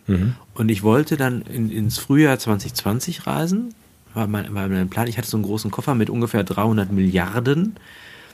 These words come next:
Speaker 2: und hätte die dem, dem Ugur und all den Leuten auf den Tisch gelegt und gesagt, „So,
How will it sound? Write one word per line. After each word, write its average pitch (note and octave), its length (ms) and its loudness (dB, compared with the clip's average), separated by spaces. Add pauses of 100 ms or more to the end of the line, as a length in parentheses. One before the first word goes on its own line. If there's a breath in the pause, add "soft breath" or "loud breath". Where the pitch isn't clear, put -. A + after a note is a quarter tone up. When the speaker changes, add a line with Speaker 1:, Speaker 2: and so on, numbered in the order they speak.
(420 loud breath)
Speaker 2:
und A#2 200 2
hätte B2 200 2
die A2+ 200 4
dem, B2 280 4
dem G2 220 4
Ugur D3+ 840 8
und G#2+ 220 -2
all A2 160 4
den A2 80 6
Leuten A2 240 6
auf F#2 140 -2
den G2 60 -6
Tisch E3+ 240 -2
gelegt D3+ 220 2
und A2 140 -8
gesagt, A2+ 380 -2
„So, D3+ 500 6